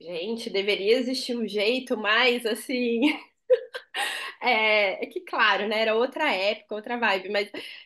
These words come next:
eu falo mais humanizado de você fazer esse aprendizado, porque foi um trauma.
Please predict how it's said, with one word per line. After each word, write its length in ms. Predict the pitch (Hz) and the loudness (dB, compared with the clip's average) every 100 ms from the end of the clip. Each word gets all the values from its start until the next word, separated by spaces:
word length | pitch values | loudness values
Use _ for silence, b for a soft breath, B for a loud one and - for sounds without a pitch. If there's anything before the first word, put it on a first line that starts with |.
| - | -6
eu 100 | 226 | 0
falo 300 | 233 214 214 | 4 4 4
mais 640 | 220 220 233 226 226 233 - | 4 4 6 6 4 -4 2
humanizado 840 | 285 285 330 330 262 285 311 311 | 6 8 6 4 4 2 2 2
de 140 | 277 302 | 2 2
você 280 | 302 349 294 | 2 2 4
fazer 360 | 330 285 320 - | 4 6 4 4
esse 80 | |
aprendizado, 1000 | 294 269 269 285 285 277 247 220 269 233 | 0 2 0 2 -2 0 0 2 2 0
porque 300 | 254 262 247 | 0 0 -2
foi 160 | 247 220 | -4 -6
um 120 | 285 | -6
trauma. 520 | 311 240 214 233 214 | -2 0 0 -2 -6